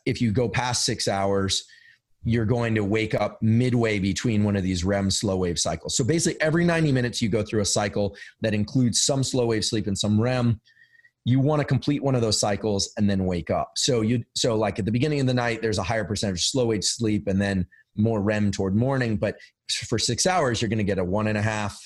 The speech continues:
three, right? Four and a half, six. And so then you, if you set an alarm to wake up after six hours, you're generally gonna feel better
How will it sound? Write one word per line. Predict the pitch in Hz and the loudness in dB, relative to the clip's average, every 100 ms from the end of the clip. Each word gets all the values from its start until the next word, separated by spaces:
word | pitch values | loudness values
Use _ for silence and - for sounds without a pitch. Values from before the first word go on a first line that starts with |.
| - | -4
three, | 113 107 104 98 - - | 0 2 0 -2 -6 -4
right? | 98 101 - _ - | -2 -2 -6 _ -6
Four | 113 | -2
and | 104 | 0
a | |
half, | 95 101 92 | 0 -2 -2
six. | - - 185 - - - - _ | 0 2 0 0 -4 -6 -10 _
And | 123 110 | -4 -2
so | 123 110 | 0 0
then | 104 117 | 0 2
you, | 117 120 _ - | 0 -2 _ -4
if | 110 110 | -2 0
you | |
set | 110 - | 0 0
an | 117 | 0
alarm | 113 120 110 | -2 0 0
to | |
wake | 107 107 | 0 0
up | 110 101 | -2 -2
after | 98 - | -4 -2
six | - 208 190 | -2 0 0
hours, | 120 113 107 - - | 0 0 -2 -6 -8
you're | 127 131 | -2 0
generally | 160 185 196 180 | 2 2 2 2
gonna | 139 120 | 2 0
feel | - - 139 135 | -4 0 2 2
better | 90 80 107 110 85 85 | -2 -2 0 0 0 -4